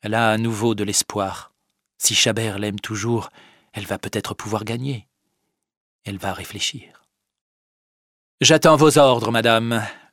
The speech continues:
Je vous envoie les documents de la transaction, ou vous venez les signer à l'étude, » dit Derville.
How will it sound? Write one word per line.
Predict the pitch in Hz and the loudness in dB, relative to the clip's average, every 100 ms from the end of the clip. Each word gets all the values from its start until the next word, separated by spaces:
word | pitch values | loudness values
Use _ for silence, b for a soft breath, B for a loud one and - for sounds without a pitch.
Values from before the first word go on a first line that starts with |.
| _ _ | _ _
Je | - 120 | -2 4
vous | 131 113 123 | 4 4 4
envoie | 131 123 123 131 | 4 4 6 6
les | 120 117 | 6 4
documents | 120 - 127 127 123 | 2 2 0 2 2
de | 113 | 2
la | 110 | 2
transaction, | - 120 117 - - 156 165 b b b b _ _ - | 0 0 0 0 4 4 2 b b b b _ _ -8
ou | |
vous | 117 107 | -6 -4
venez | 98 101 104 | -4 -2 -2
les | 98 | -2
signer | 98 - 104 107 | -2 -4 -4 -4
à | 104 | -2
l'étude, » | 110 - 87 78 - - _ _ _ - | -2 -4 -10 -14 -20 -20 _ _ _ -16
dit | 101 | -12
Derville. | 90 - 82 - - | -12 -14 -20 -20 -20